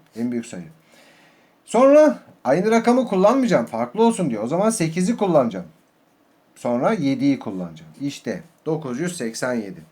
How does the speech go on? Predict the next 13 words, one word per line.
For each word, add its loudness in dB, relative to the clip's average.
Şimdi 0
üç 0
basamaklı 4
en 2
küçük -4
sayı. 0
Burada 4
şöyle 4
yapacağız. 4
Yine -4
üç -4
tane 4
nokta. 0